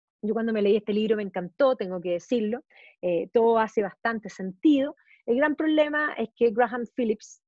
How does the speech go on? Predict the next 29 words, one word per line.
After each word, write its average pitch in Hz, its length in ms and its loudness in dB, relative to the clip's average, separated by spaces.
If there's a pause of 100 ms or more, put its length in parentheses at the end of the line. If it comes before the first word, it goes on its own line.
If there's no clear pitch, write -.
(120)
y 202 100 -6
Martin 202 400 -4
Kidman, 202 500 -4 (240)
eh, 175 160 0
trabajan 190 400 0
juntos, 240 560 0 (140)
pero, 220 420 4 (140)
eh, 190 320 -2 (400)
han 302 120 -4
encontrado 233 460 0
todo. 123 240 -14 (480)
Entonces, 233 380 -2
yo 240 100 -4
cuando 320 200 -6
me 285 60 -6
leí 294 100 -4
este 294 160 -6
libro 302 180 -4
dije, 302 340 -4 (440)
"Sí, 190 380 -2 (120)
tiene 214 180 -2
sentido". - 460 -14 (380)
Pero 240 120 0
cuando 262 220 2
después 277 240 0
vi 302 160 0
que 285 80 0
habían 277 220 0
encontrado 247 840 2